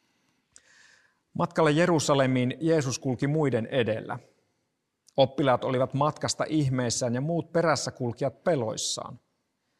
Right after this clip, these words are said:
Jeesus vei kaksitoista oppilasta syrjään ja kertoi heille, mitä hänelle tapahtuisi. "Me menemme nyt Jerusalemiin.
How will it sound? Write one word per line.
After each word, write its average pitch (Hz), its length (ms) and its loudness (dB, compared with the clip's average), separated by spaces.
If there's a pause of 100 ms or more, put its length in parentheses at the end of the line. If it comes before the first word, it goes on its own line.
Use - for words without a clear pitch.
(380)
Jeesus 151 320 4
vei 139 140 2
kaksitoista 156 600 2
oppilasta 131 520 -2
syrjään 151 480 0
ja 123 80 -4
kertoi 127 580 -2
heille, 113 440 0 (380)
mitä 160 260 0
hänelle 120 300 0
tapahtuisi. - 920 -6 (1040)
"Me 139 100 -2
menemme 139 380 0
nyt 123 200 -2
Jerusalemiin. 113 920 0